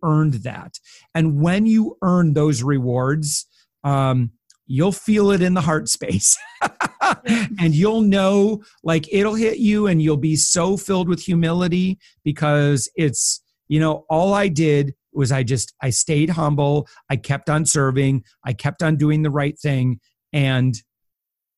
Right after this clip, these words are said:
Speaker 1: you know, I had this reward.
Speaker 2: Beautiful. That's a, <laughs> I think that's probably advice that anybody should be taking to heart. Just stay humble and, and, you know, do the work, basically.
Speaker 1: Yeah. Yeah.
Speaker 2: So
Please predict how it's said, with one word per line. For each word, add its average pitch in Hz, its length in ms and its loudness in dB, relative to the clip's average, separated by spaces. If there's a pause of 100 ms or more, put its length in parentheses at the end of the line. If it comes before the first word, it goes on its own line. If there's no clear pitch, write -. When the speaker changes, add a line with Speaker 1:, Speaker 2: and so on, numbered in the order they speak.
(260)
Speaker 1:
you 135 140 -2
know, 123 320 -2
I 139 80 -4
had 120 280 -4
this 123 200 -6
reward. 107 500 -6 (200)
Speaker 2:
Beautiful. 226 400 -12 (260)
That's 220 240 -14
a, 240 80 -6 (220)
<laughs> - 200 -20
I 220 80 -4
think 226 160 -6
that's 214 160 -6
probably 208 680 -6 (300)
advice 226 420 -2
that 214 120 -8
anybody 208 540 -6 (120)
should 226 380 -4
be 220 140 -8
taking 220 420 -4
to 208 100 -4
heart. 196 360 -6 (100)
Just - 360 -10 (520)
stay 247 340 -2
humble 233 480 2
and, 180 260 -6
and, 185 380 -10 (300)
you 196 80 -10
know, 202 120 -8 (220)
do 233 120 -8
the 190 100 -8
work, 196 420 -8
basically. - 480 -14
Speaker 1:
Yeah. 117 160 -10 (580)
Yeah. 117 200 -16 (400)
Speaker 2:
So 262 280 -4